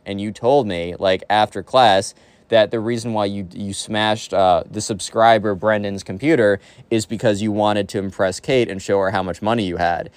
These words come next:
And some other girl stood up and said, "Yeah, you said that to me too." So this kid is basically scrambling at this point to try and salvage his reputation. He's like, "No, guys, they're lying. It's, it's not true. It's, uh,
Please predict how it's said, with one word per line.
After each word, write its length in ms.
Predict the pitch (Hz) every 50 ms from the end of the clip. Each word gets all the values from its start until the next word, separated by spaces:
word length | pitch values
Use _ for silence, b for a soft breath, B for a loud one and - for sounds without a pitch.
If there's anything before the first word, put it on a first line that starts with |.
| b b b b
And 140 | 143 147 131
some 180 | - 160 139 - -
other 220 | 120 120 127 127
girl 240 | 113 131 139 143 143
stood 260 | - - - 143 135
up 160 | 147 143 -
and 100 | 143 135
said, 220 | - - 139 120 107
"Yeah, 240 | 123 165 180 127
you 220 | 95 90 98 123 160
said 200 | - - 175 131
that 140 | 131 120 -
to 80 | - 117
me 160 | 117 113 107
too." 440 | 95 - 170 190 175 90 - - - _
So 120 | - - 180
this 200 | 208 240 - -
kid 160 | 262 247 233
is 100 | 208 160
basically 420 | 175 180 180 170 - - 170 156
scrambling 640 | 139 - - - 135 135 135 139 147 151 151 151 143
at 140 | 143 143 143
this 140 | 139 143 -
point 300 | - - 143 143 143 131
to 60 | 123
try 200 | - - 135 123
and 100 | 120 117
salvage 460 | - - 113 113 113 110 117 117 95
his 160 | 117 107 -
reputation. 600 | 123 120 104 - 117 107 131 123 120 - - 156 151
He's 120 | 143 -
like, 140 | 170 170 180
"No, 180 | 262 240 208
guys, 380 | 175 - 233 214 170 123 - -
they're 220 | - - 208 208 190
lying. 480 | 175 190 220 220 226 185 143 120 127
It's, 140 | 147 - -
it's 220 | - 190 190 - 196
not 220 | 233 226 214 -
true. 380 | - 247 254 233 196 147 123 131
It's, 180 | 147 - -
uh, 160 | 202 175 165